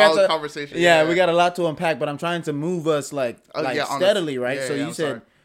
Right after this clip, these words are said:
Speaker 1: sorry.
Speaker 2: so, no, no, no, you're good. You,
Speaker 1: Yeah.
Speaker 2: you said, uh, fifth grade, right? Or
Speaker 1: Yeah.
Speaker 2: like, like
Speaker 1: Elementary,
Speaker 2: elementary
Speaker 1: middle
Speaker 2: school,
Speaker 1: school,
Speaker 2: fifth
Speaker 1: that's
Speaker 2: grade,
Speaker 1: right.
Speaker 2: talking about Martin Luther King. But then,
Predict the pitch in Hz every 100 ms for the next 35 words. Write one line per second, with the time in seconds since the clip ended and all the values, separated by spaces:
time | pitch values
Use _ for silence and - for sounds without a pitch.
0 | _ - 139 - 202 - 233 208 185 160
1 | 214 233 151 123 170 127 170 175 196 165
2 | 139 143 127 117 - 165 175 139 110 110
3 | 143 156 _ _ _ 117 117 131 120 120
4 | 117 113 - 139 147 151 156 165 151 175
5 | 139 170 156 123 117 - 160 - 160 151
6 | 160 147 151 151 147 135 143 143 143 139
7 | - 135 123 127 - _ _ _ - 123
8 | 165 165 151 127 98